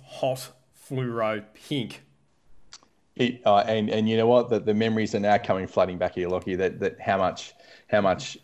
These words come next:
Speaker 2: pitches got, how many pitches got taken of you, and how much, uh,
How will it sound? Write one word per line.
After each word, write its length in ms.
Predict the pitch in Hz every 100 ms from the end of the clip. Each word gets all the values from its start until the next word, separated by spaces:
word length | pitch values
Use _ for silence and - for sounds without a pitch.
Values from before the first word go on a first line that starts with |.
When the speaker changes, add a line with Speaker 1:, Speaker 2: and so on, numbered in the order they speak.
| _ -
Speaker 2:
pitches 380 | 123 - 98
got, 240 | 87 101 107
how 120 | 113
many 180 | 107 98
pitches 340 | - 107 101
got 160 | - -
taken 380 | - 101 101 98
of 180 | 101
you, 340 | 101 98 95 92
and 240 | 92 92
how 200 | 90 95
much, 440 | 95 92 - - -
uh, 360 | 92 90 87